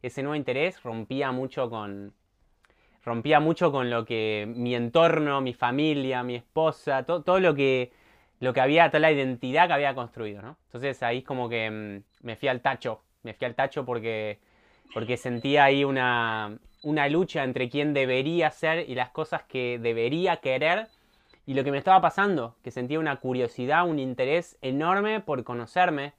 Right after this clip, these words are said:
por meditar. Am-, ahí empecé también a hacer yoga. Eh, no sé, por ejemplo,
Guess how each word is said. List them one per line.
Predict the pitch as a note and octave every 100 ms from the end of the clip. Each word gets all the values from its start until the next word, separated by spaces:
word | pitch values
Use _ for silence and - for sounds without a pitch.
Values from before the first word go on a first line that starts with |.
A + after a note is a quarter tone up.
| _ _ _ -
por | A#2
meditar. | A2+ A2+ D#3 D#3 D3+ D3+ _ _ B2+
Am-, | A#2 B2
ahí | C#3+ D3+
empecé | C#3 C#3+
también | C3 C3+
a |
hacer | C3 B2+
yoga. | - D#3+ D3+ C#3+ D3 _ _ _ _ _ _ _
Eh, | B2 A#2 -
no | C#3
sé, | F#3 F3+
por | C#3 C3+
ejemplo, | F3 F#3 D3